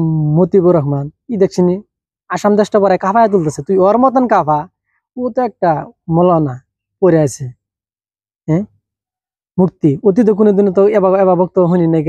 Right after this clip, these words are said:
যে গরু কুরবানি দেন যাবো না, গরু কুরবানি জায়েজ নাই, হ্যাঁ? তুই এবার তো কোনোদিন শুনি নাই গা, তোর মুখে তুই আয়া হেরে যে তুই এটা direct attack করে নিছস, জান নিগে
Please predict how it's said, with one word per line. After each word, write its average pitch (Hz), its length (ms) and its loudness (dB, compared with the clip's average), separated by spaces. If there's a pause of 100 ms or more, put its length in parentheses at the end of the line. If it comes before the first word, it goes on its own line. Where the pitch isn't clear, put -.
যে 156 100 0
গরু 180 260 2
কুরবানি 185 300 0
দেন 165 180 -2
যাবো 156 200 -2
না, 147 160 -8
গরু 165 260 -2
কুরবানি 160 340 -6
জায়েজ 151 440 -2
নাই, 151 220 0 (1160)
হ্যাঁ? 160 160 0 (420)
তুই 214 160 4
এবার 247 200 2
তো 233 80 -2
কোনোদিন 214 280 0
শুনি 190 220 2
নাই 180 160 0
গা, 165 120 -2
তোর 254 340 -2
মুখে 254 240 2
তুই 240 260 -2
আয়া 226 360 2
হেরে 226 280 2
যে 226 80 2
তুই 196 340 2
এটা 208 200 2
direct 202 340 2
attack 208 240 -2
করে 202 180 0
নিছস, 190 400 0 (580)
জান 175 180 2
নিগে 190 280 0